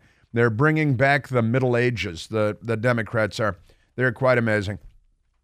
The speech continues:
Also, big story yesterday because Congressman Republican Mike Turner, uh, sounded the alarm, put out a, a very cryptic statement yesterday, and then being Washington, things started leaking from anonymous sources,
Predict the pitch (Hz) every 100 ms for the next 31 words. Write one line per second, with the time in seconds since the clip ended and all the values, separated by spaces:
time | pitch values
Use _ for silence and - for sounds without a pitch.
0 | - 160 196 - 151 117 151 131 - 139
1 | 127 127 123 120 123 120 113 123 110 -
2 | 147 131 123 120 117 104 104 139 127 127
3 | 131 113 123 120 - 156 170 117 - _
4 | _ _ _ - 117 123 117 117 - 185
5 | 226 196 165 156 147 175 139 101 123 143
6 | 135 123 98 - _ _ - 113 113 113
7 | 160 127 - - 180 156 - 117 - -
8 | - 156 156 127 123 110 113 - 123 117
9 | 127 120 - - _ - 127 139 165 160
10 | 127 143 151 143 120 107 127 120 - 147
11 | 127 - 143 113 107 151 160 143 101 92
12 | 120 110 123 135 117 - 165 165 151 104
13 | 85